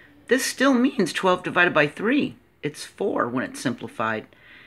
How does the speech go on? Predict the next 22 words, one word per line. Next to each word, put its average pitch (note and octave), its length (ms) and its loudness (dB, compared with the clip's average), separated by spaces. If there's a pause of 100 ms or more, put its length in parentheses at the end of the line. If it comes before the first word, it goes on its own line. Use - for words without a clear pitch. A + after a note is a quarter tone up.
(120)
You F3 100 -4
might A#3 180 2
even D3+ 240 4
see F3 200 4
it E3+ 120 2
with B2+ 140 0
a B2 40 -4
slant B3+ 560 -2
like C3 260 -2
this. A#3+ 200 -2
That's - 240 -8
twelve C3+ 280 -2
divided B2 360 0
by A#2 140 -2
three. A2 500 -6 (580)
And C3+ 120 4
this F3+ 200 -2
is C#3 100 -8
twelve B2 400 0
divided A#2 380 0
by A2 140 -4
three. G#2+ 440 -8